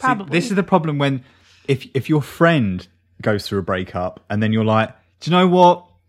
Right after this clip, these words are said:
Speaker 2: She was always a, I never liked her. She was always a dickhead.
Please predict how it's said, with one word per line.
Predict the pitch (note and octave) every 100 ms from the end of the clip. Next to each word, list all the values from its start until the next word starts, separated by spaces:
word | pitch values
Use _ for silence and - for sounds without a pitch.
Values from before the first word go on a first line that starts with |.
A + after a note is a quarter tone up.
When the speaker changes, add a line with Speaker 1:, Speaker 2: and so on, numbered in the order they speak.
| _ _ _ _ _ _ _ _ -
Speaker 2:
She | E3
was | D3 D3+
always | E3+ B2
a, | A2+ -
I | C3
never | D3 E3 A#2+
liked | G2+ G2 -
her. | A2 A#2+ B2+ _
She | - D3+
was | C3+
always | F3+ D#3
a | B2+
dickhead. | - C3 - F#2+ F#2